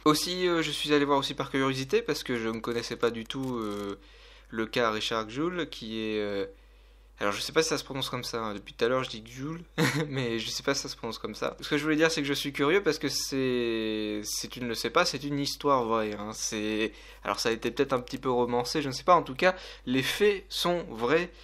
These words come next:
ça a vraiment existé, euh, comme la plupart, euh, des, euh, films de Clint Eastwood, c'est souvent à partir d'histoires vraies. Enfin en tout cas dans les derniers qu'il a fait, American Sniper, La Mule, Sully, je crois que ça se prononce comme ça, et donc ce film-là.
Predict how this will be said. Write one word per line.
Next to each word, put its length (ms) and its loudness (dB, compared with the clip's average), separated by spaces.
ça 400 4
a 20 6
vraiment 320 4
existé, 720 0
euh, 480 -4
comme 240 2
la 100 2
plupart, 480 2
euh, 200 -2
des, 440 -6
euh, 320 -6
films 280 -2
de 80 2
Clint 280 -6
Eastwood, 320 -6
c'est 160 -8
souvent 380 -2
à 120 -6
partir 280 -4
d'histoires 400 -4
vraies. 220 -2
Enfin 100 -2
en 80 0
tout 120 -10
cas 120 4
dans 140 -2
les 120 0
derniers 280 -2
qu'il 180 -6
a 80 -4
fait, 200 -14
American 480 -2
Sniper, 720 -2
La 100 -6
Mule, 320 -6
Sully, 420 -6
je 60 -16
crois 80 -8
que 20 -6
ça 0 -
se 80 -6
prononce 160 -14
comme 100 -16
ça, 160 -4
et 160 2
donc 160 -4
ce 80 -6
film-là. 380 -2